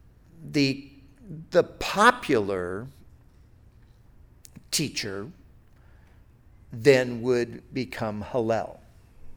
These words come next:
So Hillel would interpret the uncleanness, he would interpret the uncleanness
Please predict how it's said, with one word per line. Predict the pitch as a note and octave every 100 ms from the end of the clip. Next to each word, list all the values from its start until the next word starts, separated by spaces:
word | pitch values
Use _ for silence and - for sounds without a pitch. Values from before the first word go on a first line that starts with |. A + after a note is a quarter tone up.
| - - - - - - - - - - - - - - -
So | - - D#3
Hillel | D3+ - C#3 D3+ A3 G3+ C#3
would | C3
interpret | - C#3 A#2 - C3 B2+ B2+ A2 - - - -
the | A#2+ C3 C3
uncleanness, | B2+ A2+ A2 - - F3+ E3 G#2+ G2 G2+ - - - - - - - - - - - -
he | - F3 G3+
would | F#3 F3
interpret | C#3+ A#2 C3 A#2+ B2+
the | - A#2+
uncleanness | A2+ G2+ - C#3 D3+ C3 G2+ G2 - - -